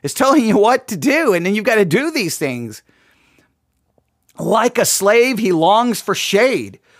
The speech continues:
Like a hired worker, he waits for his pay. So I've been made to inherit months of futility. So he's like, "Okay, that's how life is. You kinda wake up and you gotta do all of these things." And you know, a lot of ti-, you don't have a lot of say.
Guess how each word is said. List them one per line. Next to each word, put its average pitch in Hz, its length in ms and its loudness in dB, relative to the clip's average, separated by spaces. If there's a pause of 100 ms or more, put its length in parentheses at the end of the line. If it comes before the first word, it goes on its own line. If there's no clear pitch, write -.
Like 202 180 2
a 185 120 0
hired 220 360 0
worker, 233 320 2
he 208 120 -2
waits 220 340 0
for 214 160 2
his 151 120 -2
pay. 226 520 0 (1300)
So 233 140 0
I've 233 180 2
been 240 240 2
made 247 400 2
to 233 120 -2
inherit 220 380 0
months 214 400 -2
of - 220 -4
futility. 220 520 0
So 226 140 0
he's 220 140 -4
like, 226 160 -2
"Okay, 233 220 -2 (260)
that's 277 200 0
how 311 120 4
life 262 320 0
is. 277 160 -2
You 185 60 -8
kinda 247 200 0
wake 233 220 0
up 262 120 -2
and 196 120 0
you 190 80 0
gotta 208 240 2
do 247 240 -2
all 254 160 4
of 214 80 0
these 190 240 -6
things." 269 360 -2 (260)
And 214 120 0
you 262 60 2
know, 302 240 0
a 214 80 2
lot 254 160 2
of 254 80 -2
ti-, 208 160 -4
you 269 80 2
don't 330 260 -2
have 247 220 -2
a 226 40 -2
lot 247 280 -6
of 196 80 -8
say. - 580 -2